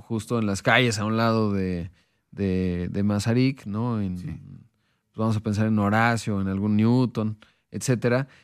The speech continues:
Speaker 1: Y eso no quiere decir que cuando lo venda va a venir el, el gobierno de la Ciudad de México y le va a decir, "Oye, pues tienes que pagarme tanto de la plusvalía que se generó",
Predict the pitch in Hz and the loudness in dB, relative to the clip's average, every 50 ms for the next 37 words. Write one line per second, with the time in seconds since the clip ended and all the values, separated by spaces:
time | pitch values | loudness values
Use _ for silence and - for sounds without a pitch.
0 | _ _ _ - - - - 131 131 127 123 123 143 143 147 139 - 143 127 110 | _ _ _ -20 -20 -20 -8 -2 2 2 4 4 4 2 2 2 2 0 2 2
1 | 139 135 131 123 123 110 107 107 110 110 120 127 123 120 127 135 135 123 117 117 | 0 -2 -2 0 0 0 2 2 2 2 2 2 2 2 2 2 2 2 2 2
2 | 123 123 120 120 120 113 104 101 98 92 - - 87 95 95 95 98 95 95 95 | 0 0 2 2 2 0 0 -2 -2 -4 -6 -6 -6 -6 -4 -2 -2 -2 -2 -2
3 | 92 90 76 65 - 101 104 110 120 120 123 113 107 104 - 113 113 117 113 - | -4 -6 -6 -6 -4 -2 0 2 2 2 2 0 0 -2 -2 -2 -2 -2 -2 -2
4 | - 113 104 101 101 98 113 110 123 131 131 131 127 113 - - - 127 123 117 | -2 -2 -2 -2 -2 0 0 0 0 2 2 0 -2 -2 -4 -6 -6 -4 -4 -4
5 | - - 95 107 110 117 120 117 107 - 120 117 117 110 - 127 117 107 95 87 | -4 -4 -2 0 0 2 2 0 0 0 0 -2 0 0 -2 -2 0 0 -2 -2
6 | - - 107 98 90 98 95 98 104 104 101 - - - - 107 107 110 113 120 | -2 -4 -4 -2 -2 0 0 0 0 -2 -4 -8 -14 -12 -8 -6 -4 -2 -2 -2
7 | 117 110 | -4 -6